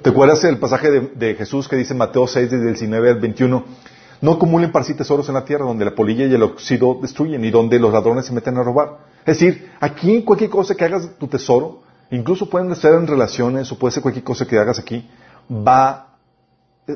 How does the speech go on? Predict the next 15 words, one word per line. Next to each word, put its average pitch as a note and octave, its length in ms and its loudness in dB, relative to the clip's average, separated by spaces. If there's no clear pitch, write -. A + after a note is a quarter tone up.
por A#2 160 4
ser D3 220 4
un D#3+ 100 0
mundo D3+ 200 0
caído, C3+ 460 -2
te A2+ 120 -2
va A2 160 4
a C#3+ 40 4
decepcionar, A2 680 -6
te G#2+ 100 -4
va, A2 640 0
te A2 100 2
va G2+ 120 4
a A2 40 4
afectar, A2 560 -2